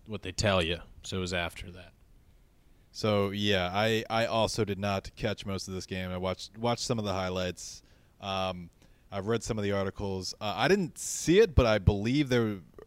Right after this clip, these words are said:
Speaker 2: I believe some of the articles said that there were a bunch of technical or flagrant fouls called in the Knicks.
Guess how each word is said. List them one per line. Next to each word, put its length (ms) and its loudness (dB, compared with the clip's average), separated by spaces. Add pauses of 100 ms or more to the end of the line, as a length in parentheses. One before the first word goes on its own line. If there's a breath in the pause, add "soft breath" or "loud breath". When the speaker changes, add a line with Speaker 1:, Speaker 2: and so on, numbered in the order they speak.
(140)
Speaker 2:
I 140 -10
believe 400 -2
some 120 -6
of 60 -4
the 80 0
articles 300 -2
said 140 -2
that 100 -8
there 80 -4
were 80 -4
a 40 -6
bunch 380 -2
of 300 -8 (260)
technical 440 -8
or 200 -8
flagrant 460 -6
fouls 480 -2
called 240 -8
in 100 -10
the 60 -6
Knicks. 420 -6